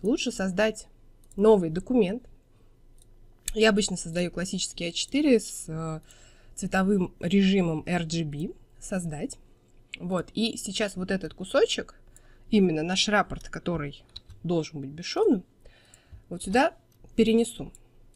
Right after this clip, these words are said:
Голубая рамочка у меня осталась, и вот от этой голубой рамочки мне надо избавиться.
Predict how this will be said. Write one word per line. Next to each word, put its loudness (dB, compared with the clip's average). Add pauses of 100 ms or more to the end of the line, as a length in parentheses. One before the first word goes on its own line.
(500)
Голубая 6
рамочка 4
у -6
меня -4
осталась, 2
и -2
вот -2
от -2
этой 0
голубой 0
рамочки 0
мне 0
надо -2
избавиться. -2